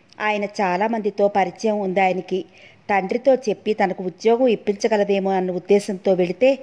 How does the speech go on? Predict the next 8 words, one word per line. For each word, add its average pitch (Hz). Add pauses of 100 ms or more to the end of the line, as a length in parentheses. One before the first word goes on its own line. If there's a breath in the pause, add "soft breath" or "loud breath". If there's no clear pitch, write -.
(440 loud breath)
ఇంటికి 220
తాళం 202
వేసి 190
ఉంది. 180 (440 loud breath)
ఆ 196
పక్కన -
అడిగితే 208
ఊరెళ్ళారు, 202